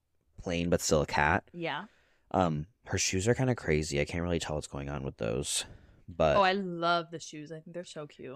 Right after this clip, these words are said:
Speaker 1: yeah, they're, like,
Speaker 2: These, like,
Speaker 1: hu-,
Speaker 2: platform
Speaker 1: huge platform
Speaker 2: sneaker
Speaker 1: boots.
Speaker 2: things.
Speaker 1: But she looks basically like a black and white Christmas tree with, like, a jacket on.
Speaker 2: Yes, she
Speaker 1: And then
Speaker 2: does.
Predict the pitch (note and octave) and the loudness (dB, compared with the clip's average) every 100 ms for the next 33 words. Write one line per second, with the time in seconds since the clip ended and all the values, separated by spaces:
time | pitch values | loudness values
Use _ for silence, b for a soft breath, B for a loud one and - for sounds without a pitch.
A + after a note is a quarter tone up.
0 | D3 F2 D2+ D#2+ E2 D2+ E3+ E3+ D#3+ - | 0 2 4 6 4 2 -8 -8 -8 -10
1 | - D3 - - - D#3+ - F#2 F2+ - | -10 -6 -6 -8 -10 -2 4 4 4 2
2 | E2+ - E2+ D#2 E2 D#2+ D2 - G3 G#3 | 4 4 0 -4 0 0 -2 -4 -10 -10
3 | A3 - - A2 C3 D#3+ F3 F3 G3+ F#3+ | -12 -8 0 6 8 8 8 8 8 8
4 | D#3 F#2+ F2+ G2+ G2 F#2 - F2 - F2+ | 8 6 6 6 2 2 0 -6 -4 -8
5 | - F#2 F2+ F#2 F2 D2+ E2+ D#2+ - G#2+ | -6 -2 -2 0 -4 0 2 2 2 4
6 | A2+ A#2+ C3+ - _ F3 D#3 - A2+ G#2+ | 6 4 2 -2 _ -10 -10 2 4 6
7 | A2 - - - | 4 2 -8 -16